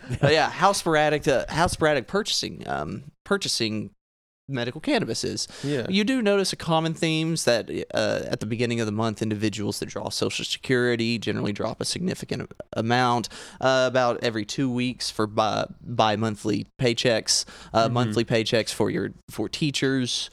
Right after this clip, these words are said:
Speaker 1: Um, it, it, the, the trends do kind of revolve around when individuals get paid because the state of Arkansas is a bit of, still a bit of a fixed income state, uh, for the most part.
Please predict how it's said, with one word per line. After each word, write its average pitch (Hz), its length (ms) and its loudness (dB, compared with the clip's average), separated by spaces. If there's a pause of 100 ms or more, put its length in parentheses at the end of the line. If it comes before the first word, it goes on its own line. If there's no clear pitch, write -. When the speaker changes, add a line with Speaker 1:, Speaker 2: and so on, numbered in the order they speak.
(260)
Speaker 1:
Um, 104 540 0 (1600)
it, 165 180 -2
it, 143 240 -4
the, 139 320 4
the 127 100 2
trends 170 720 0
do 143 640 2 (520)
kind 143 200 4
of 131 100 -2
revolve 120 420 4
around 117 360 2
when 107 380 -2
individuals 113 560 0
get - 180 -2
paid 113 380 2
because 104 760 -2
the 107 100 -8
state 104 220 2
of - 60 -4
Arkansas 107 340 0
is 107 140 0
a 101 40 -10
bit 101 140 -2
of, 156 120 -4
still - 360 0
a - 60 -4
bit 107 160 -2
of 98 80 -6
a 101 60 -4
fixed - 320 -4
income 113 320 -4
state, 107 320 0 (760)
uh, 104 320 -2
for 117 200 -4
the 113 60 -6
most 101 260 -4
part. 113 280 2